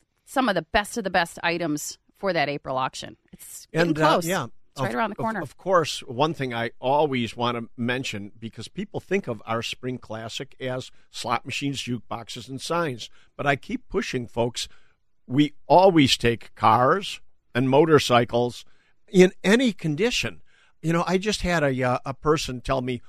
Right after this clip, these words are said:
Speaker 2: "Oh, you know, I saw some of the cars that ran through your place, and, and mine isn't anything like that. It's, you know, unrestored and, and everything." Well, my goodness, we're always looking for cars in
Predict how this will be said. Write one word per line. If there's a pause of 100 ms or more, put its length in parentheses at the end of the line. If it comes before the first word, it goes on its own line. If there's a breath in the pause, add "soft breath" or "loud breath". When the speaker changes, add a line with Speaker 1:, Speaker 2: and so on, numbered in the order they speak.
(240)
Speaker 2:
"Oh,
you
know,
I
saw
some
of
the
cars
that
ran
through
your
place,
and, (260 soft breath)
and
mine
isn't
anything
like
that.
It's,
you
know,
unrestored
and, (240 soft breath)
and
everything." (260 soft breath)
Well,
my
goodness,
we're (100)
always
looking
for
cars
in